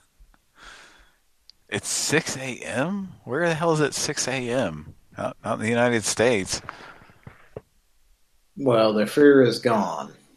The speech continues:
Speaker 1: <laughs> That's for sure.
Speaker 2: On the
Speaker 1: That's,
Speaker 2: East Coast.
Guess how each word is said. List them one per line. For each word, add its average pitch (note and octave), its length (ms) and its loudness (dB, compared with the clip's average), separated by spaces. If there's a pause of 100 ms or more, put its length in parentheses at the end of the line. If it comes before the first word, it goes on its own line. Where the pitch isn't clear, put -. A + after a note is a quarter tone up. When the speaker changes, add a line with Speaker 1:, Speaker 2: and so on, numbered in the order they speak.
(180)
Speaker 1:
<laughs> - 400 -20
That's C#3 760 0
for F2+ 160 -6
sure. - 300 -8 (680)
Speaker 2:
On F#2 220 -4
the G2 80 -4 (100)
Speaker 1:
That's, G2+ 180 -2
Speaker 2:
East - 220 -2
Coast. A2+ 580 -10